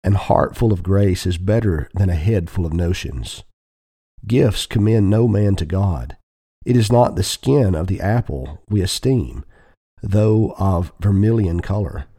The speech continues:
but the fruit. We judge not the better of a horse for its trappings and ornaments, unless he is good metal.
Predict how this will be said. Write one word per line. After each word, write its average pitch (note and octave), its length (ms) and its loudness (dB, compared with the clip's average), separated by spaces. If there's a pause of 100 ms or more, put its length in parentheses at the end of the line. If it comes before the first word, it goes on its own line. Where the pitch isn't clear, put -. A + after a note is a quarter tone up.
(280)
but - 160 -8
the - 80 -8
fruit. G2 480 -2 (640)
We A#2 120 2
judge A#2+ 380 4
not A2 240 4
the G2+ 60 -2
better G#2+ 340 2
of F2 120 0
a D#2 60 -2
horse F2+ 640 -2
for G2+ 260 -4
its - 120 -8
trappings F#2+ 580 -2
and F2+ 100 0
ornaments, F#2+ 480 0
unless G2 360 0
he G2 120 0
is F2 140 -2
good F#2 300 -2
metal. E2+ 400 -4